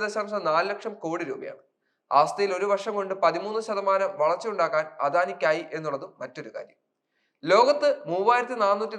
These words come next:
നാപ്പത്തിരണ്ട് ശതകോടീശ്വരന്മാരുണ്ടെന്നാണ് റിപ്പോർട്ട് പറയുന്നത്. കഴിഞ്ഞ വർഷത്തേക്കാൾ അഞ്ച് ശതമാനം അല്ലെങ്കിൽ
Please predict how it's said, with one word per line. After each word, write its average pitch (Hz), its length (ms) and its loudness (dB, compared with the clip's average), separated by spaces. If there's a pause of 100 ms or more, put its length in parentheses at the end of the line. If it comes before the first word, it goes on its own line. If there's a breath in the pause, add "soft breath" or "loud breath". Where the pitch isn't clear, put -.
നാപ്പത്തിരണ്ട് 208 540 -2
ശതകോടീശ്വരന്മാരുണ്ടെന്നാണ് 196 1200 -2
റിപ്പോർട്ട് 165 340 -8
പറയുന്നത്. - 340 -12 (520)
കഴിഞ്ഞ 160 220 4
വർഷത്തേക്കാൾ 196 520 0
അഞ്ച് 170 220 0
ശതമാനം 196 480 0 (100)
അല്ലെങ്കിൽ 185 320 0